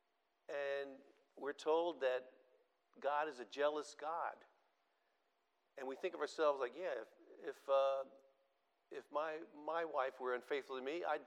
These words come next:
probably be pretty angry, probably have, have enough anger to, to, to kill even. I don't know." We know what it's like to be jealous,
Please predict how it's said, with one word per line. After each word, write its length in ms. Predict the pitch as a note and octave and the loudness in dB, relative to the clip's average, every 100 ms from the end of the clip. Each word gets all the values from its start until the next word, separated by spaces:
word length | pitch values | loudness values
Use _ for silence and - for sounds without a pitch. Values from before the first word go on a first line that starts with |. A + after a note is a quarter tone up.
| - | -2
probably 300 | D3 C#3+ C3+ | 4 4 4
be 80 | C3 | -8
pretty 320 | - C#3+ C3+ | -8 -8 -2
angry, 320 | D3+ G#3 A2 F2+ | -2 -2 -6 -8
probably 460 | - C#3+ D3 C3+ C3 | 0 2 2 -2 -2
have, 160 | C3 C3+ C3+ | -2 -4 -6
have 80 | B2+ C3 | -4 -2
enough 160 | C#3 - - - - _ - | -4 -6 -20 -20 -20 _ -6
anger 260 | B2 C3+ C#3 | -4 -4 -6
to, 300 | - C3+ B2+ | -6 -8 -8
to, 80 | C#3+ C3+ - | -10 -10 -10
to 80 | A#2+ | -12
kill 360 | - F3 F3 | -4 -2 0
even. 260 | A2 G#2 F#2+ - | -4 -8 -10 -6
I 100 | B2 | -4
don't 180 | D3 G2 | -4 -4
know." 280 | G2 C3 - _ _ _ _ _ _ _ _ _ _ _ _ _ _ C#3 | -4 -6 -10 _ _ _ _ _ _ _ _ _ _ _ _ _ _ -8
We 140 | E3 | -6
know 260 | D#3 E3+ E3 | 4 6 8
what 160 | B2+ | 4
it's 200 | A#2 - | 2 -4
like 240 | B2 B2 - | 0 0 -2
to 60 | |
be 100 | A2+ | -14
jealous, 600 | G2 A#2+ B2+ G#2+ G2+ - | -6 0 0 0 -8 -18